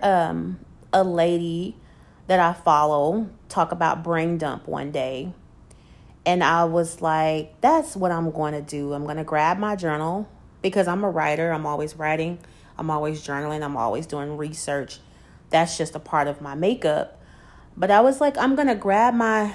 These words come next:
journal and I'm gonna brain dump so that I can release some of the questions that's in my mind right now and put them on paper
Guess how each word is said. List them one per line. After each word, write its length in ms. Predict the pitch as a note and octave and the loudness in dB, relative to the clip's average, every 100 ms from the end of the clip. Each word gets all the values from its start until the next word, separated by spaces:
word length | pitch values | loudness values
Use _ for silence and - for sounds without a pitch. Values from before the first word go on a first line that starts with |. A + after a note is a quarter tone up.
| F#3 | -6
journal 560 | F#3+ G3 D#3+ D3+ F3+ F#3 - - - - | -2 0 0 -2 -6 -8 -16 -20 -20 -4
and 140 | G3 | -2
I'm 120 | G3 G#3 | 0 0
gonna 160 | G#3 | 0
brain 380 | F#3 E3+ D#3+ D#3+ | -2 -4 -4 -4
dump 320 | D3+ C3+ B2+ - - - - - | -6 -8 -10 -16 -20 -20 -20 -20
so 240 | - G#3 F#3+ | 0 4 4
that 180 | E3+ - | 4 2
I 340 | F3 F#3+ G#3 | 0 0 0
can 420 | G#3+ - F3+ E3 D#3 | -2 -4 -2 -2 -2
release 840 | D#3+ D#3 D#3+ F#3 G#3+ G#3+ - - - - - - - - - | -4 -4 -4 -6 -6 -10 -14 -18 -20 -20 -20 -20 -20 -20 -8
some 220 | - A3 | -2 0
of 120 | F3 | -2
the 80 | D#3+ | -6
questions 720 | - A3 A#3 - - D#3 D#3+ | 4 6 6 2 -6 -6 -4
that's 260 | D#3+ C#3+ - | -4 -6 -4
in 180 | E3 E3 | -6 -4
my 140 | D3+ | -4
mind 460 | D#3 E3 G#3+ G#3 E3+ | -4 -2 0 0 -2
right 220 | D3+ D3+ | -4 -6
now 400 | D#3 D3 D3 E3 - - - - - - - - - - - | -8 -10 -10 -12 -14 -20 -20 -20 -20 -20 -20 -20 -20 -20 -2
and 640 | G3+ G3 F#3 F3+ F3+ F3+ - - - - - | 0 2 0 0 -2 -4 -8 -20 -20 -20 -20
put 200 | - B3+ | 0 2
them 140 | C#4 C4 | 4 2
on 160 | B3 | 2
paper 600 | A#3 A3 F3+ - E3+ G3+ | 0 0 -2 -2 -6 -6